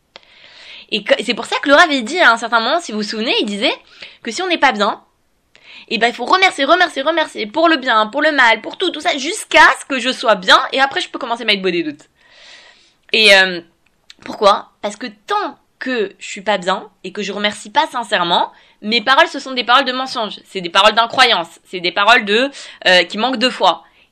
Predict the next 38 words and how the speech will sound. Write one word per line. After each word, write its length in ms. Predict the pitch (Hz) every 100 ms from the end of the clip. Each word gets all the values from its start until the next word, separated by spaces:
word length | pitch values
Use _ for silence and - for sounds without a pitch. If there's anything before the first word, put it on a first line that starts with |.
| -
Et 80 | 220
donc, 180 | 247 294
du 140 | 233
coup, 100 | 269
ma 140 | 302 233
Hitbodedut, 500 | 196 220 208 240 285 -
elle 160 | 190 190
sera 180 | - 185
pas 220 | - 302
basée 320 | 254 233 220
sur 160 | 208 202
la 100 | 175
vérité, 520 | 170 156 160 196 - _ _ _ -
et 100 | 214
donc 120 | 226
ça 100 | -
va 60 | 202
pas 140 | 220
me 60 | 208
rapprocher 260 | 190 180 170
d'Hachem. 240 | 165 -
Vous 240 | _ _
voyez 220 | 180 220 277
le, 400 | 262 240 233 220
le 160 | 220
truc ? 240 | 226 330 - - - -
C'est 180 | 226
très 200 | 214 - 311
important 340 | 285 285 302
de 80 | 285
commencer 280 | 262 262 277
par 120 | 240
les 80 | 226
remerciements 600 | 220 220 - 233 247 -
qui 160 | - 247
vont 180 | 277
me 160 | 247 226
permettre 720 | 214 294 285 285 254 208